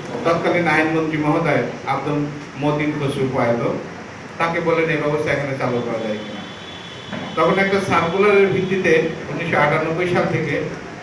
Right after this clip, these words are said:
এই লিগ্যাল এইড কার্যক্রম শুরু হলো। তখন প্রাতিষ্ঠানিক কোনো ভিত্তি ছিল না। পরবর্তীতে দুই হাজার সালে আইন প্রণয়ন হলো। এর পরবর্তীতে রাজনৈতিক কিছু পরিবর্তন, পুনরায় আবার জাতির জনক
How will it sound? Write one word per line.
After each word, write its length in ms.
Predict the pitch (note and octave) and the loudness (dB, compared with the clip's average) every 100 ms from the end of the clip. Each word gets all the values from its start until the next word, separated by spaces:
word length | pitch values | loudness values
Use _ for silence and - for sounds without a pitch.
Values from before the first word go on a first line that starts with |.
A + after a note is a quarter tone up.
| - | -8
এই 100 | E3+ F3 | -4 2
লিগ্যাল 280 | F#3 F#3 | 4 6
এইড 200 | F3+ E3+ | 4 4
কার্যক্রম 480 | E3 D3 C#3+ C#3+ C#3 C3 | 2 2 2 -2 -4 -4
শুরু 120 | C#3 A#2+ | -2 0
হলো। 240 | A#2 - - - - | 0 -2 -6 -12 -6
তখন 220 | E3+ E3+ D#3+ - - | -2 0 0 -2 -4
প্রাতিষ্ঠানিক 560 | D3+ D#3+ F#3+ F3 F3 F3 | -2 0 -2 -2 0 0
কোনো 140 | E3+ D#3+ | 0 -2
ভিত্তি 260 | - - - | -2 -4 -4
ছিল 100 | - | -2
না। 200 | D#3+ D3 D3 - - - - - - - - - - - - - - - | 0 0 0 -4 -10 -12 -14 -14 -14 -14 -14 -14 -14 -14 -14 -14 -14 0
পরবর্তীতে 500 | E3+ F3+ F3+ G3 F#3 | 2 4 4 4 4
দুই 260 | F3+ E3 E3+ | 4 4 4
হাজার 200 | E3+ F3+ | 4 2
সালে 400 | F3 D#3+ D#3+ D#3+ - | 2 2 2 0 -4
আইন 220 | C#3+ D3 D3 | -2 0 -2
প্রণয়ন 320 | D3 C#3+ C#3+ | -2 0 -2
হলো। 300 | C#3+ D3 D#3 C#3+ - - - - - - - - - - | -2 -4 -4 -6 -10 -14 -14 -14 -16 -16 -16 -14 -14 -2
এর 140 | E3 | 0
পরবর্তীতে 720 | D#3+ D3+ D3+ D3+ D3+ D3+ D#3 D3+ D3+ - - - - - - - | 2 0 0 0 0 2 2 0 -8 -12 -14 -12 -12 -10 -12 -2
রাজনৈতিক 480 | C#3 C#3+ C#3+ D3 C#3+ C#3+ | 2 2 2 0 -2 -4
কিছু 180 | - D3+ | -6 -4
পরিবর্তন, 560 | D3+ C#3 C3+ C3 C3 C#3 - - - - - - | 0 2 2 2 2 0 -2 -10 -12 -14 -12 -6
পুনরায় 380 | D3 D3 C#3+ | 0 2 4
আবার 320 | C3+ C3 C3+ C3+ - - - - - - C3 | 4 4 2 2 -4 -8 -14 -14 -16 -10 -2
জাতির 320 | C3+ C3+ C3 | -2 0 0
জনক 260 | B2+ C3 | 2 2